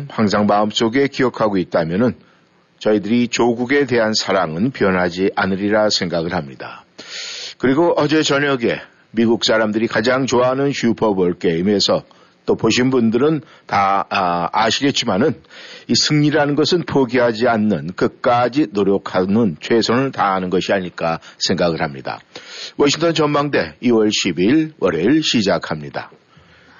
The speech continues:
트럼프 전 대통령의 나토 관련 폭탄 발언을 두고 유럽이 들썩거리고 있습니다. 게다가 우크라이나는 갈수록 힘이 빠지고 있는 것 같습니다.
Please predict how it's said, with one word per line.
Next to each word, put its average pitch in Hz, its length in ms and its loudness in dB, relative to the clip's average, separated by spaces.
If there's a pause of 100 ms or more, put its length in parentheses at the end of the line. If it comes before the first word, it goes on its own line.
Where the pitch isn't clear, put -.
트럼프 147 340 2
전 160 220 2
대통령의 143 720 0 (100)
나토 117 340 0
관련 151 360 2
폭탄 123 440 -2
발언을 104 480 2
두고 98 460 0 (240)
유럽이 107 460 2
들썩거리고 98 800 0
있습니다. 73 480 -6 (360)
게다가 120 440 0 (420)
우크라이나는 147 800 0
갈수록 - 760 0
힘이 120 460 0
빠지고 101 500 0
있는 95 220 0
것 107 160 2
같습니다. 80 600 -4